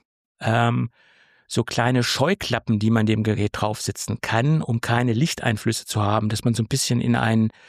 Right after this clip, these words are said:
abgeschattetes oder abgekoppeltes, äh, Display reinschaut, dass man keine, ähm, Reflexionen hat von,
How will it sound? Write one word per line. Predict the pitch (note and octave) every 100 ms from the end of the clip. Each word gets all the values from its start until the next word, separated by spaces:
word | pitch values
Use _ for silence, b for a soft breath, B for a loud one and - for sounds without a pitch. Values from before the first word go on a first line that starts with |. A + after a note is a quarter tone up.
| B B B -
abgeschattetes | - - C#3 - C#3 D#3 - C#3
oder | C3 A#2+ B2
abgekoppeltes, | - C3+ - B2+ A#2+ B2 - - C#3+ C#3+ C3+ B2 - -
äh, | - A#2+
Display | A#2+ G3 - A#2
reinschaut, | G#2 G#2+ G#2 - A#2+ C3
dass | A2+
man | A#2+
keine, | A2+ A2+ A2+ A2+
ähm, | A2+ A2 A2 _ _ _ _ -
Reflexionen | C3+ - B2+ - C#3+ D#3+ B2+
hat | G#2 G2+
von, | - G#2+ G#2+ G2+